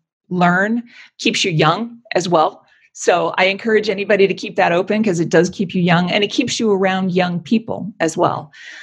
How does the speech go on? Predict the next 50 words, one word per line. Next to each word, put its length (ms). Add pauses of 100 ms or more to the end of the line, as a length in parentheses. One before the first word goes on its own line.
(300)
I 140
believe 420
that 120
if 140
you 180
want 400
to 340
become 260
a 40
real 180
estate 260
investor, 720
you 100
need 220
to 80
jump 340
in 140
the 80
pool 520 (120)
with 160
the 80
real 160
estate 240
investors. 1120 (340)
So 300
that 100
doesn't 180
mean 120
you 40
need 140
to 60
buy 200
anything, 480 (120)
but 100
you 120
need 120
to 80
start 240
swimming 300
in 80
that 180
pool. 400 (160)
And 140
you 60
need 120
to 60
swim 340
in 80
that 200
pool 520